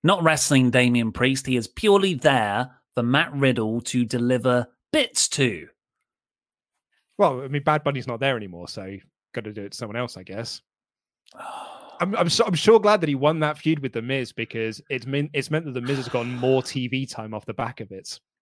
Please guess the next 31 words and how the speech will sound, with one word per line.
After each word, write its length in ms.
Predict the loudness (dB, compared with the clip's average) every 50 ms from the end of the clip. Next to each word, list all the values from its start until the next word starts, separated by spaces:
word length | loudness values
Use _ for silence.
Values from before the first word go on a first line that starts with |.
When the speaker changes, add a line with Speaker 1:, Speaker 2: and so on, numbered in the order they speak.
| _ _ _ _ _ -10 -6
Speaker 2:
Like 220 | -4 -4 -4 -4
he 220 | -6 -8 -8 -8 -8
won 200 | -10 -12 -14 -14
the 80 | -18
feud. 360 | -18 -18 -16 -16 -16 -16 -18 _ _ _ _ _ _ _ _ _ _ _ _ _ _ _ _ _ _ _ _ _ -4 0
Speaker 1:
After 240 | 2 2 2 2 2
that, 160 | 2 2 2
we 80 | 0 -4
probably 300 | -2 -2 0 2 2 2
got 160 | 0 0 -2 -2
the 60 | -4
best 400 | -4 -2 2 2 2 2 2 0
thing 160 | -2 0 0 0
on 100 | 0 0
the 60 | 0
show, 300 | 0 2 2 2 4 4
I'd 160 | 2 2 0
say, 300 | -2 0 2 2 2 2
A 160 | 2 2 2
J 180 | 2 2 0 0
Styles 460 | 0 0 0 2 2 2 2 0 0
versus 400 | -2 -2 -2 -2 -6 -8 -4 -2
Riddle, 280 | -2 0 2 2 0 0 0
although 240 | -2 -4 -6 -6 -6
this 200 | -4 -6 -6 -6
had 120 | -8 -8
a 120 | -8 -10 -10 _ -6
rubbish 380 | -2 -2 -2 -2 -2 -4 -2
finish 340 | -2 -2 -2 -2 -2 -4 -6
as 140 | -6 -4 0
well. 420 | 2 2 4 4 4 2 2 -2